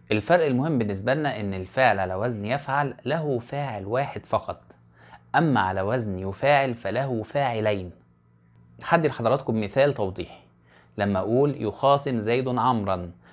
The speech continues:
بالتبعية أقدر أقول: "يخاصم عمرو زيدا".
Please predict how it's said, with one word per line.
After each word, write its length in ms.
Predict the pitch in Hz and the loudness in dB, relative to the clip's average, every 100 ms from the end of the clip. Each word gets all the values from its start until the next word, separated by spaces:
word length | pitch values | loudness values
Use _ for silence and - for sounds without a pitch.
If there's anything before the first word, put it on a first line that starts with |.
| - | -6
بالتبعية 720 | 110 113 104 95 101 120 127 | -4 -2 0 2 2 0 0
أقدر 240 | 123 104 92 | 0 0 0
أقول: 240 | 110 120 | 2 0
"يخاصم 480 | 98 - 117 127 110 | 0 0 0 2 2
عمرو 420 | 95 127 131 156 | 4 4 4 4
زيدا". 460 | 147 165 139 123 | 4 4 4 2